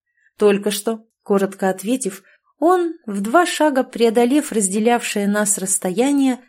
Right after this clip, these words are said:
едва слышно добавил: "Я скучал". "Я тоже". "На Бристон-Рот есть отличный ресторанчик. Там готовят лучшую рыбу во всей Вердании.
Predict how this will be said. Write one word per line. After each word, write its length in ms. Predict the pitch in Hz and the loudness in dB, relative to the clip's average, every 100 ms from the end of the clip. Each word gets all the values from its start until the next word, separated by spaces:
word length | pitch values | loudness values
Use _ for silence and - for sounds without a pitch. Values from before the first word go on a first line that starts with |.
| _ | _
едва 420 | 160 202 190 254 | -2 -2 0 -2
слышно 460 | 262 226 233 - 214 | -2 -2 -2 -2 -2
добавил: 640 | 202 180 180 175 170 170 _ _ _ _ | 0 0 -2 -4 -6 -8 _ _ _ _
"Я 160 | 165 170 | -8 -8
скучал". 560 | - 185 - 165 165 _ _ _ _ _ - | -10 -10 -10 -10 -14 _ _ _ _ _ -12
"Я 220 | 214 233 | -6 -6
тоже". 480 | 233 208 202 202 - _ _ _ _ _ | -2 -2 -2 -8 -16 _ _ _ _ _
"На 160 | 190 214 | 0 0
Бристон-Рот 840 | 220 269 - 233 233 247 302 302 | 2 0 2 0 2 2 0 -4
есть 340 | 220 247 269 269 | -4 -2 0 -2
отличный 520 | 254 262 330 - 285 | 0 2 2 2 0
ресторанчик. 760 | 277 - 277 190 175 - - _ _ - | 0 0 0 0 -4 -10 -16 _ _ -4
Там 180 | 196 | -2
готовят 440 | 208 214 240 233 220 | 2 2 4 2 2
лучшую 420 | 247 294 311 311 | 0 0 2 4
рыбу 280 | 302 202 180 | 4 2 0
во 120 | 190 | 0
всей 240 | 196 220 | 0 0
Вердании. 640 | 202 214 208 190 175 170 | 0 0 2 0 0 -6